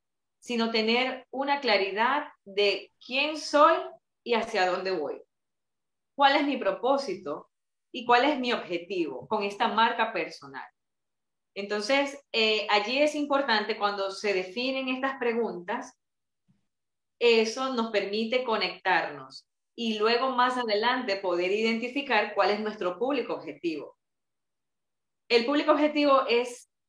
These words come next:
un factor indispensable que hay que aprender a conocer.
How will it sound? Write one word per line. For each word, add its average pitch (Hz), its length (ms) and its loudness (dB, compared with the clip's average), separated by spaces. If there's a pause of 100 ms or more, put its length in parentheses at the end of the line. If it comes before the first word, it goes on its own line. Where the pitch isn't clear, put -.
(160)
un 254 200 -4
factor 247 640 0
indispensable 185 1160 -4
que 226 60 -2
hay 233 100 0
que 262 80 -2
aprender 214 400 -2
a 190 100 -2
conocer. 143 460 -12